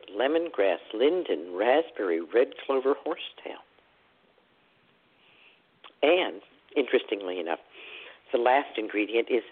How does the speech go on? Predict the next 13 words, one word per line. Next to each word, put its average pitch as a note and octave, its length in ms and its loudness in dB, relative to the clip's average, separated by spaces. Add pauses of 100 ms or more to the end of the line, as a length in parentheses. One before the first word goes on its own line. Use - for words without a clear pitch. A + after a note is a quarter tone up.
(640)
chlorophyll. F3+ 460 2 (1300)
Now, C#3+ 160 6
nettle C#3+ 540 2 (1080)
is D3 200 8 (960)
the D#3+ 80 4 (100)
plant D3 240 4
that C#3+ 80 4
is C3 140 -6
often B2 340 -4
used D3 300 -4
to - 40 0
extract - 380 -2
chlorophyll G#2 380 0